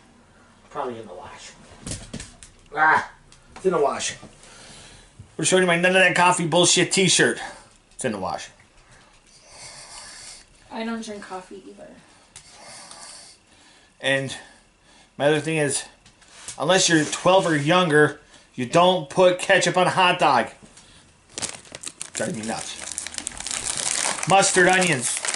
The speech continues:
Speaker 1: sauerkraut, no ketchup.
Speaker 2: Or you eat them naked.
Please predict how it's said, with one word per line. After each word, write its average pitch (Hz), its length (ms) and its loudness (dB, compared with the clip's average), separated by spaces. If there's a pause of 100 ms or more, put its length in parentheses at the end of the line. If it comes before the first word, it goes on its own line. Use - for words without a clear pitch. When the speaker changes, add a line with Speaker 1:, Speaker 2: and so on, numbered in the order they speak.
(920)
Speaker 1:
sauerkraut, 180 760 2 (600)
no 185 260 6
ketchup. 175 460 0 (3250)
Speaker 2:
Or 220 100 -4
you 226 160 -4
eat 247 200 -8
them 214 200 -8
naked. 208 380 -6